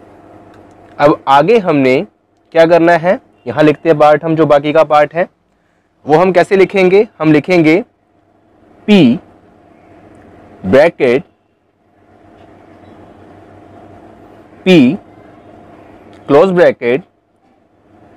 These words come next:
A intersection B, Okay, intersection A intersection C। यहाँ तक हमारा हो गया student।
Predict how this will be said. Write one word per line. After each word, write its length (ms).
A 380
intersection 1000
B, 320
Okay, 280
intersection 840
A 120
intersection 840
C। 180
यहाँ 140
तक 100
हमारा 240
हो 100
गया 120
student। 400